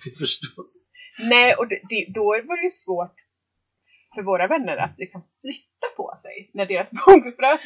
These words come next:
Speaker 2: liksom
Speaker 1: Ja.
Speaker 2: ligger i båten.
Speaker 1: De kunde
Speaker 2: Och
Speaker 1: ju inte dra in sin ankarkätting för dessa.
Speaker 2: Där satt ju en, en jäkla, eh, charterbåt,
Speaker 1: Ja,
Speaker 2: liksom.
Speaker 1: precis. Och hon har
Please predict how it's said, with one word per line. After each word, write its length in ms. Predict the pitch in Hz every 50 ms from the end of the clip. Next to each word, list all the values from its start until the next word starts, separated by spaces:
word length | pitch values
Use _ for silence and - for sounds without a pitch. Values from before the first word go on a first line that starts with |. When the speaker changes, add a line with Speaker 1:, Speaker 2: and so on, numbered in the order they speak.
| 226
Speaker 2:
liksom 220 | 196 190 - 196 190
Speaker 1:
Ja. 60 | 190
Speaker 2:
ligger 160 | 185 175 190
i 360 | 190 - - - 143 349 381 370
båten. 200 | - - - - -
Speaker 1:
De 100 | 151 131 135
kunde 100 | 139 -
Speaker 2:
Och 60 | 185
Speaker 1:
ju 60 | 220 240
inte 80 | - 143 131
dra 60 | 139 131
in 160 | 131 135 131
sin 140 | - 135 113
ankarkätting 680 | 120 123 123 120 - 110 - - - - _ - 208 190
för 80 | - 127
dessa. 220 | 143 139 - - 240 - - _ _ _ _
Speaker 2:
Där 180 | - 196 240 254
satt 200 | - 381 359 - 302
ju 40 | 294 285
en, 60 | 262 240 - _ - 214 196 180 180 _ _ _ -
en 60 | - 208 - _ 277 226
jäkla, 240 | 202 - - 160 - - - _ _ _ _ _ -
eh, 220 | - 180 180 180 349 339 339 -
charterbåt, 560 | 247 208 - - - _ - 190 262 311 - -
Speaker 1:
Ja, 60 | 165 165
Speaker 2:
liksom. 100 | - -
Speaker 1:
precis. 320 | 170 143 - 175 151 127 -
Och 60 | 147
hon 80 | 135
har 60 | 135